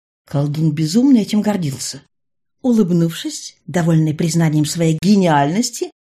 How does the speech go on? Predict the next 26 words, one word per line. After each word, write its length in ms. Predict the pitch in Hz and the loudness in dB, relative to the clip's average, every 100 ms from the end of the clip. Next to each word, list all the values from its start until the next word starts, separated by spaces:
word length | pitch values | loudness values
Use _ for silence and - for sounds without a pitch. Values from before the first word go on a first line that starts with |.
| _ _ | _ _
он 200 | - 190 | -2 -2
величественным 1000 | 190 220 247 311 - 254 - 214 208 202 | 2 2 4 2 -2 -6 -4 -4 -2 -2
жестом 560 | 175 185 190 - 269 220 | 0 -2 -2 0 4 4
вынул 340 | 208 202 175 | 4 0 -2
из 100 | 165 | -4
кармана 480 | - 165 202 269 302 | -2 0 2 2 4
мелкую 520 | 233 190 208 - 208 | 4 4 -2 -4 -6
монетку. 640 | 202 202 143 113 - 139 - _ _ _ _ _ | -4 -4 -4 -6 -10 -18 -18 _ _ _ _ _
«Ходить 720 | - - 107 92 139 139 - | -14 -4 -4 -2 -2 -4 -6
без 300 | 131 139 143 | -4 -2 -2
защиты 640 | 135 117 - 127 - 123 127 | -6 -8 -6 -8 -4 -4 -2
не 280 | 120 135 | 0 0
следует», 800 | 123 180 226 196 120 120 - - _ _ _ _ _ | -2 -4 -2 -2 -4 -10 -14 -20 _ _ _ _ _
промолвил 680 | - 139 147 139 135 135 135 - _ | -4 0 0 0 0 0 -2 -12 _
и 80 | |
тут 280 | 160 - 151 | -8 -6 -6
же 120 | 147 | -4
опустил 480 | 143 139 143 - 190 | -4 -4 -8 -4 -2
её 240 | 151 151 165 | 0 0 0
в 100 | 160 | 2
моё 300 | 160 151 143 | 2 2 0
декольте, 640 | 147 156 147 165 302 359 _ | -4 -6 -6 -6 -6 -6 _
проведя 460 | 160 160 139 147 143 | -2 0 0 0 -4
пальцами 600 | - 175 196 - 175 170 | -4 -6 -6 -8 -8 -8
по 140 | 165 | -8
груди. 520 | 151 160 151 - - | -8 -8 -10 -12 -18